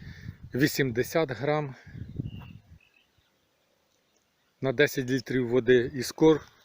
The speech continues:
два мілілітра на десять літрів води. Один оприскувач,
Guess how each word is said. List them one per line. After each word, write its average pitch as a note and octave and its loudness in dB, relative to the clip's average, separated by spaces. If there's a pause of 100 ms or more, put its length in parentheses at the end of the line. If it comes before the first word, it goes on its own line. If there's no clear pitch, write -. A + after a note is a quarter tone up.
(380)
два C3+ 4
мілілітра C3 2 (2250)
на C3 0
десять C3+ 2
літрів C3 -2
води. A2+ -2
Один B2+ 0
оприскувач, E3 -4